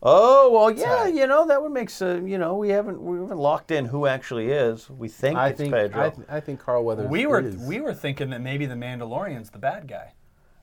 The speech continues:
Speaker 1: Well, it's, I mean,
Speaker 2: And
Speaker 1: I
Speaker 2: Pedro's looking for him.
Speaker 1: I like that, too. I like that idea, too. I'm not locked in this idea of some kind of, uh, just Mandalorian wandering around, you know, like he's in a video game, Red Dead Redemption two, which I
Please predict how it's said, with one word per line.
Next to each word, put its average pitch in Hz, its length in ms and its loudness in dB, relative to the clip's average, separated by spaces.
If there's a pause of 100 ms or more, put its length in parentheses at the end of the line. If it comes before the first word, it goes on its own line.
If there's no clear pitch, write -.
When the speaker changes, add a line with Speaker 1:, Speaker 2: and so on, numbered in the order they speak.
(140)
Speaker 1:
Well, 277 220 8
it's, 339 240 -6
I 247 140 4
mean, 254 160 0
Speaker 2:
And 240 100 -2
Speaker 1:
I - 20 -8
Speaker 2:
Pedro's 165 640 2
looking 147 420 -4
for 95 260 -12
him. 98 120 -16
Speaker 1:
I 202 200 6
like 214 280 2
that, 190 380 0
too. 190 240 -2
I 131 80 6
like 180 260 0
that 175 160 0
idea, 104 380 -2
too. 120 160 -4
I'm 131 160 0
not 190 160 -6
locked 151 300 -2
in 160 60 -8
this 139 140 -10
idea 135 360 0
of 131 100 -4
some 120 180 -12
kind 123 220 -2
of, 117 180 -8
uh, 110 200 2 (580)
just 110 220 -12
Mandalorian 120 680 -2
wandering 110 440 -4
around, 107 640 -4
you 107 80 -8
know, 101 120 -6
like 104 180 -4
he's 101 160 -8
in 104 80 -6
a 98 40 -6
video 107 360 -4
game, 95 260 -10
Red 101 200 -8
Dead 101 140 -4
Redemption 98 440 -10
two, 123 240 -4
which 98 160 -8
I 82 80 -6